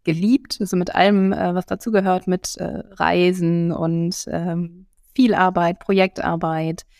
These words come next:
intensive, äh, intensive Zeit. Und dann kam irgendwie der Lockdown und ich saß auf einmal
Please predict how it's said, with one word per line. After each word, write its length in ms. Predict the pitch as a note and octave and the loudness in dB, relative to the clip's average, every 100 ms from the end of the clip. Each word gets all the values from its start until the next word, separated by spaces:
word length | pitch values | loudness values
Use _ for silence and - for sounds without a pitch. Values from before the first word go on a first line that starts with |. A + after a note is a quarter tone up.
| _ _ | _ _
intensive, 1160 | G#3+ G#3 G3 G3+ G3 F#3+ F#3 F3+ F3+ F3+ F3 F3 | -2 0 2 2 2 2 2 0 -2 -2 -2 -4
äh, 20 | |
intensive 440 | F3+ F3+ F#3+ F#3 | -4 -4 -2 -2
Zeit. 520 | - F3+ F#3 B3 C#4+ - _ _ _ _ _ _ _ _ - | 0 2 4 4 0 -8 _ _ _ _ _ _ _ _ -4
Und 120 | G3+ | 2
dann 160 | F#3 G3+ | 4 4
kam 320 | - F#3+ F#3+ | 4 2 2
irgendwie 800 | F#3+ F#3 F#3+ F#3+ F#3 F#3 F#3+ G3 | 2 0 0 2 2 2 0 -6
der 180 | F#3+ F3+ | -4 0
Lockdown 640 | E3+ F#3 - G3 A3 B3 | 0 -2 2 4 4 4
und 240 | B3 F#3 F#3+ | 2 2 -2
ich 100 | G3 | -2
saß 280 | G3 F#3+ F#3 | -2 -2 -4
auf 120 | F#3 | -2
einmal 380 | F#3 F#3 F3+ | 0 2 0